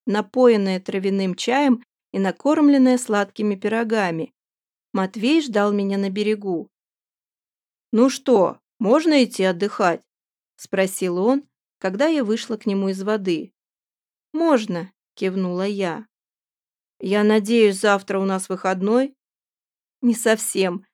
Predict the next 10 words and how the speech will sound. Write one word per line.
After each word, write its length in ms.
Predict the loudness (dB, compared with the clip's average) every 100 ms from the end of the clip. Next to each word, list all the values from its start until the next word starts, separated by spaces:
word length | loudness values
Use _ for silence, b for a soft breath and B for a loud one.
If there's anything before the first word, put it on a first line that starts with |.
| _
Сначала 600 | -12 -6 -4 2 4 4
надо 260 | 4 2 0
проехаться 640 | 0 0 2 0 -2 -4 -4
по 160 | -2
вытоптанным 680 | -2 -2 -4 -6 -4 -2 -2
участкам 680 | -2 -2 -2 -4 -6 -8 -8 _ _ -14
и 60 |
посеять 580 | -4 -2 0 0 0 2
новую 320 | 4 4 4
пшеницу". 760 | 0 -2 2 2 0 -4 -12 -14